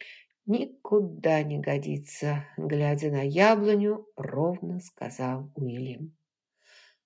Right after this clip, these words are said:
"Старые яблони мало плодоносят. Их выкорчёвывают через пятнадцать-двадцать лет и сажают в лунку новое дерево". Уильям отвернулся, однако успел ещё заметить,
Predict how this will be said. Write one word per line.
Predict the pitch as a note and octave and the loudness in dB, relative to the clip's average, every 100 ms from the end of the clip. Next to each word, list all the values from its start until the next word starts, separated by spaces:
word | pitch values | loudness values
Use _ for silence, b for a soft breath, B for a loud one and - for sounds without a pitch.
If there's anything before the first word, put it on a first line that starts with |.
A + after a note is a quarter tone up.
| _ | _
"Старые | - - - F3 G3 G3 F#3 F#3 F3+ | -14 -4 4 6 6 6 4 4 2
яблони | F3+ F#3 E3+ F#3 F3 E3 E3+ | 0 -2 2 2 2 -2 0
мало | E3+ F#3+ A3 - | 0 0 0 -4
плодоносят. | - C#3+ C#3 B2+ C3 C3 - - - _ b b b _ | -6 -6 -4 -4 -4 -8 -10 -14 -20 _ b b b _
Их | F#4+ G4 - | 10 10 8
выкорчёвывают | D3 D3+ C#3+ - - C#4 C#4 C4 A#3+ B3 B3 A#3+ B B | 0 2 -2 -2 2 4 4 2 2 2 2 -2 B B
через | - B3 A3+ A3 | 0 2 4 0
пятнадцать-двадцать | - G#3+ G#3 G#3+ G#3 G#3 G3 F#3 G3+ G3+ - G3 | -2 -2 4 4 4 6 6 8 8 6 4 2
лет | F#3+ F#3 F#3+ | 4 4 4
и | F#4 | 0
сажают | - F3 E3+ G3+ G#3 G3+ | 4 2 6 8 8 4
в | E3+ | 0
лунку | D#3 G3 G3 F#3 F3 B B - | 4 4 4 2 -2 B B 0
новое | A#3+ F3+ D3 A#2 C#3+ D3 - | 2 2 -2 -6 -8 -10 -12
дерево". | D#3 C3+ B2+ - D3+ - _ _ _ _ _ _ _ | -6 -2 -2 -6 -12 -20 _ _ _ _ _ _ _
Уильям | F#3+ E3+ E3+ | 4 4 2
отвернулся, | E3 E3 D#3 D3+ D3+ F3+ F#3+ - | -2 -2 -2 0 0 -2 -2 -2
однако | E3+ D#3 F3 - | -2 0 -2 -2
успел | F3+ F3 - - G3 G3+ | -4 -4 -6 6 6 6
ещё | F3+ - E3 | 2 -2 -2
заметить, | D#3 D#3 F#3+ A3+ A3+ G#3 | 0 2 4 2 0 -6